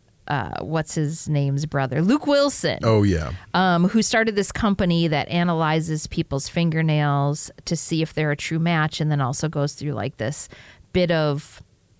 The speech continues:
Speaker 1: you know, r-, role playing and exercises to see if you're a,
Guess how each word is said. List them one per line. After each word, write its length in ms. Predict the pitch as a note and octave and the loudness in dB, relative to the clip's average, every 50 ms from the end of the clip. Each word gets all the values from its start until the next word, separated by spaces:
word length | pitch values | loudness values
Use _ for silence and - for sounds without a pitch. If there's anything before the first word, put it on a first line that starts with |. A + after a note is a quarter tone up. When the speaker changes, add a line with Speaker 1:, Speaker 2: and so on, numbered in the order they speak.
| _ - | _ -4
Speaker 1:
you 140 | D3 E3+ D#3 | -2 0 0
know, 280 | C#3+ B2+ B2 B2 - - - - | 0 0 0 -2 -4 -8 -12 -18
r-, 140 | - - D2 - - _ _ _ _ - | -16 -16 -16 -16 -18 _ _ _ _ -6
role 440 | G3 F#3+ G3+ B3 A#3+ A#3 A#3 A3+ | -4 0 2 4 4 4 4 2
playing 560 | A3 - - A#3 A3 G#3+ G#3+ G#3 G#3 G#3 G3 F#3 | 2 0 0 2 2 4 4 4 2 2 2 2
and 80 | F3+ | 2
exercises 800 | F3 F3 - - - F3 - - D#3 C#3 D3+ D#3 F#3 E3+ D#3+ - | 0 0 -2 -4 -4 -4 -2 0 0 0 0 0 -2 -4 -6 -6
to 100 | - E3 | -6 -8
see 200 | - - D#3+ D3+ | -6 -2 -2 -2
if 120 | D3+ - C#3 | -2 0 -2
you're 200 | C#3 D3 C#3+ | -2 0 0
a, 60 | C3+ | -2